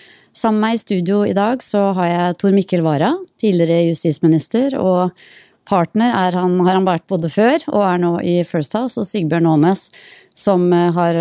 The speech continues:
vært, eh, rådgiver for Erna Solberg, statssekretær ved statsministerens kontor, og som nå også er partner i First House. Det er også jeg. Cecilie Ditlev Simonsen er, eh, mitt navn, og jeg skal være programleder for denne podcasten.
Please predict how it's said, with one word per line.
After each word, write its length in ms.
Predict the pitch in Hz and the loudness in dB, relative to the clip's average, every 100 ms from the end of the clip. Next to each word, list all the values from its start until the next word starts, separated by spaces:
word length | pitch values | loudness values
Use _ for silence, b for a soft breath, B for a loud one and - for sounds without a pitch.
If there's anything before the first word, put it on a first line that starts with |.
| 170 | 0
vært, 340 | 160 160 _ 180 | -2 -4 _ -2
eh, 200 | 170 165 | 0 2
rådgiver 460 | 170 147 151 170 | 2 0 0 -2
for 140 | 180 185 | -2 -2
Erna 260 | 160 151 | 0 -2
Solberg, 480 | 160 175 139 156 202 | -2 -4 -4 -2 -4
statssekretær 800 | 208 170 143 156 165 143 170 170 | -4 -6 -4 -4 -4 -2 -2 0
ved 100 | 165 | -2
statsministerens 680 | - 151 - 156 - 160 156 | -2 -2 0 0 0 -4 -2
kontor, 440 | 180 160 202 214 226 - | -2 0 0 -2 -4 -2
og 340 | 190 190 175 | 0 0 -2
som 260 | - 208 196 | -4 -2 0
nå 240 | 151 147 - | 0 -2 -4
også 240 | 156 - 147 | -6 -4 -2
er 240 | 143 139 - b b b b | -2 -4 -8 b b b b
partner 320 | - 135 139 | -6 -2 -2
i 80 | 139 | -4
First 240 | - 120 - | -4 -6 -6
House. 300 | 82 - - 135 B B B B _ | -8 -10 -16 -20 B B B B _
Det 140 | - 190 | -2 0
er 220 | 185 185 | 2 0
også 220 | 165 180 | 0 0
jeg. 260 | 185 311 415 | 0 0 -4
Cecilie 400 | - 233 214 190 | -6 -4 -2 0
Ditlev 260 | 185 196 185 | 0 -2 0
Simonsen 540 | 196 170 160 - 180 180 | 2 4 2 0 0 0
er, 320 | 170 170 165 170 | 0 -2 0 2
eh, 40 | 170 | 2
mitt 160 | 165 | 0
navn, 220 | 214 277 277 | -2 0 0
og 60 | |
jeg 160 | 175 143 | 0 -4
skal 160 | - 170 | -4 -2
være 320 | 147 131 139 - | -2 -2 -4 -2
programleder 800 | 156 143 123 127 123 139 143 143 | -2 0 -2 -4 -2 -2 -2 -4
for 340 | - 151 135 139 _ - | -4 -4 -2 -4 _ -4
denne 400 | 196 160 123 127 - - | 0 0 0 -4 -8 -8
podcasten. 560 | - - - - - | -6 -6 -8 -8 -14